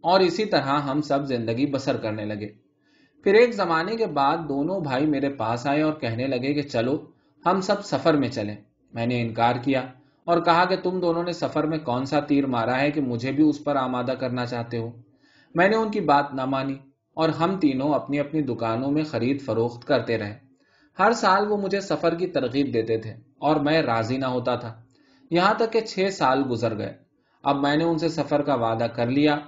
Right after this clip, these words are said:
اور کہا کہ بھائیوں، چلو میں تمہارے ساتھ چلتا ہوں،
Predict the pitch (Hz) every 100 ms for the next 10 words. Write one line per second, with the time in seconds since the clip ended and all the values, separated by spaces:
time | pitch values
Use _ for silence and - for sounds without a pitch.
0 | - 139 120 117 117 127 139 110 104 113
1 | 139 - - _ _ - 175 202 196 170
2 | 139 131 143 143 120 - 107 101 110 110